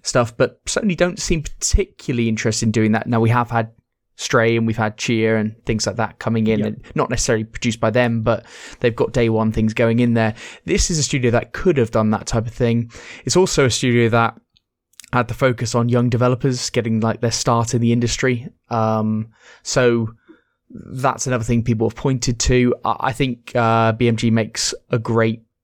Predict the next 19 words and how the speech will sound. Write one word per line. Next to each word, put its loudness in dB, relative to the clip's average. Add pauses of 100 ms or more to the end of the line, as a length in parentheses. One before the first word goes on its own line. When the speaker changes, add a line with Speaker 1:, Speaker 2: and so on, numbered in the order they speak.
(280)
Speaker 1:
point, 2
and -2
kind 0
of -6
my 2
perspective -4
on -2
this -2
is, -2
you 0
know, 0
studio 0
shut, -2
so 0
we 4
all 2
go, 2
"Ah." -2 (540)
But -4